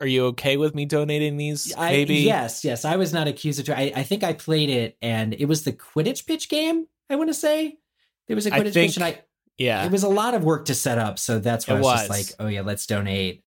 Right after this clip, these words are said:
Speaker 1: And we were also like, "We're not eight years old anymore. Do we really
Speaker 2: I
Speaker 1: wanna
Speaker 2: know,
Speaker 1: play this
Speaker 2: I
Speaker 1: game?"
Speaker 2: know. It's for,
Speaker 1: That's what
Speaker 2: it's
Speaker 1: Mike
Speaker 2: for
Speaker 1: and I
Speaker 2: ages,
Speaker 1: said.
Speaker 2: like,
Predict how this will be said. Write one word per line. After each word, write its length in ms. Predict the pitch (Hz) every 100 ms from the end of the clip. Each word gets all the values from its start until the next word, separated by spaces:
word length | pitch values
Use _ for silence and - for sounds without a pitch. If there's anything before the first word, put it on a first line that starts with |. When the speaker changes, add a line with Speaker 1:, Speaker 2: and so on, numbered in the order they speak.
| -
Speaker 1:
And 200 | 151 151
we 100 | 156
were 140 | 160
also 320 | 151 147 156
like, 200 | 139 127
"We're 100 | 143
not 260 | 143 143 -
eight 160 | 139 131
years 240 | 131 123
old 220 | 120 123 127
anymore. 380 | 117 113 107
Do 100 | 104
we 140 | 110 110
really 220 | 113 120
Speaker 2:
I 60 | 151
Speaker 1:
wanna 120 | 175
Speaker 2:
know, 140 | 185
Speaker 1:
play 160 | 202 226 180
this 60 | 156
Speaker 2:
I 40 |
Speaker 1:
game?" 180 | 143 135
Speaker 2:
know. 40 |
It's 160 | 170 156
for, 60 | -
Speaker 1:
That's 140 | 165
what 60 | 170
Speaker 2:
it's 40 | 151
Speaker 1:
Mike 160 | 131
Speaker 2:
for 60 | 170
Speaker 1:
and 100 | 143
I 20 | 147
Speaker 2:
ages, 180 | 160 151
Speaker 1:
said. 80 | -
Speaker 2:
like, 280 | 123 101